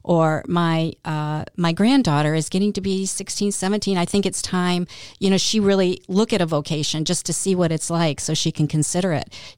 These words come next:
Do you have any, you know, come see weekends that I could send my, or,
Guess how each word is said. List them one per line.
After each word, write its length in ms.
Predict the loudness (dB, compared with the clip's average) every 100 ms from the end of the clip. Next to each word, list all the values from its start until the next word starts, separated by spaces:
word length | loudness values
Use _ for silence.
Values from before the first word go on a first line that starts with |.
| _
Do 100 | 2
you 180 | 4 4
have 380 | 2 2 0 0
any, 440 | 0 0 0 -4 -8
you 160 | -2 0
know, 100 | 0
come 300 | 2 2 2
see 300 | 0 2 4
weekends 640 | 2 0 -2 -4 -4 -4
that 240 | -4 -6 -2
I 120 | -2
could 160 | -2
send 260 | -2 0 2
my, 280 | 2 0 0
or, 140 | -2